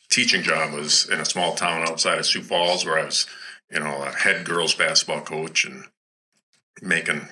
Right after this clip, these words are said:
making nothing. But, uh, we, we loved Sioux Falls. It was a great town. And then the following year, um, I got hired in Monticello,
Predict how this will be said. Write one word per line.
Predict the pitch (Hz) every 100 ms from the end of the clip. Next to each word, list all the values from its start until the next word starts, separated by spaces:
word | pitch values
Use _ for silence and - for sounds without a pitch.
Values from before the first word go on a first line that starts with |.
| _
making | 92 78 80
nothing. | 82 80 87 90
But, | 67 - -
uh, | - - 127
we, | 92 - 139
we | 98
loved | - 92 -
Sioux | 113
Falls. | - - 101 107
It | -
was | -
a |
great | 80 92 95
town. | 90 90 95 90 - - - -
And | 92
then | 92 90
the | 87
following | 110 113 107 85
year, | 82 80 78 - -
um, | - 73 73
I | 80
got | 80 80
hired | 87 82 82
in | 80
Monticello, | 80 76 - 120 95 73 -